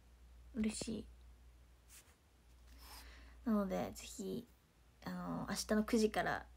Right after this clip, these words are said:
きっちりばっちり見ていただけたらいいなと思います。で、実況お願いします。<laughs> 見れないからさ、ほんと。誰か見せてって感じなんですけど、見れないから、ちょっと、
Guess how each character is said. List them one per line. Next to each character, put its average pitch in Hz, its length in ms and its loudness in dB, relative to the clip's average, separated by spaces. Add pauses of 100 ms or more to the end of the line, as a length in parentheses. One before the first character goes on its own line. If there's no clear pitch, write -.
(140)
き - 80 -14
っ - 40 -16 (100)
ち - 120 -8
り 202 140 2
ば 190 120 2
っ 185 120 0
ち - 140 -6
り 175 280 -2 (400)
見 190 80 -4
て - 120 -4
い 180 80 -4
た - 100 -4
だ 190 140 0
け - 80 -10
た 190 160 0
ら 170 80 0
い 165 80 0
い - 20 0
な 160 140 -2
と - 120 -12
思 - 160 -4
い 170 40 -4
ま 160 180 -4
す。 - 300 -10 (100)
で、 190 120 0
実 208 320 0
況 202 120 4
お 202 140 2
願 202 200 0
い 208 60 4
し - 140 -2
ま - 200 6
す。 - 220 -2 (360)
<laughs> - 380 0
見 254 160 10
れ 294 60 12
な 381 320 12
い 277 100 12
か 262 140 12
ら 226 180 12
さ、 226 600 12
ほ 214 140 6
ん 202 160 0
と。 196 640 2 (280)
誰 220 220 2
か 190 280 2
見 196 100 0
せ 220 160 4
て 156 600 0
っ - 20 -12
て - 80 -10
感 196 220 -4
じ 202 100 -8
な 190 80 -4
ん 220 120 -4
で - 100 -4
す - 120 -10
け - 120 -8
ど、 - 100 -6
見 185 100 -4
れ 214 140 2
な 240 180 4
い 190 60 -6
か - 140 -8
ら、 - 420 -6
ち - 140 -16 (180)
ょ 226 60 -10
っ - 20 -10
と、 226 140 -12